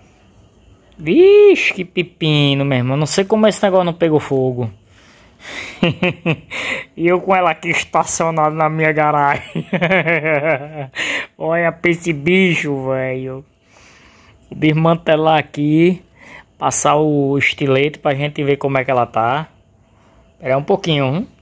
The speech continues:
Pronto, galera. Vamos fazer um unboxing de forma diferente hoje. Vai <laughs> ser um unboxing numa bateria. <laughs>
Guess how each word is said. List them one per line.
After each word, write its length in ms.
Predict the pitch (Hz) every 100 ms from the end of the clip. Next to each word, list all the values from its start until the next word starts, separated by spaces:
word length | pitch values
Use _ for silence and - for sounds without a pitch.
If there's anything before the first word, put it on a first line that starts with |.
| _ - - - - - - - - - - - - -
Pronto, 420 | 147 220 185 151
galera. 440 | 139 127 131 131
Vamos 240 | 135 170 180
fazer 260 | 180 175
um 200 | 185 190
unboxing 560 | 165 135 156 165 165 165
de 80 | 160
forma 340 | - 156 165
diferente 640 | 160 - 196 156 147 143 143
hoje. 260 | 131 127
Vai 180 | 113 123
<laughs> 20 |
ser 400 | - - - 185
um 160 | 170 185
unboxing 800 | 165 131 156 170 - - - 180
numa 180 | 185 165
bateria. 840 | 160 160 160 185 160 151 151 147
<laughs> 1080 | 175 - 190 - 202 - - - - 180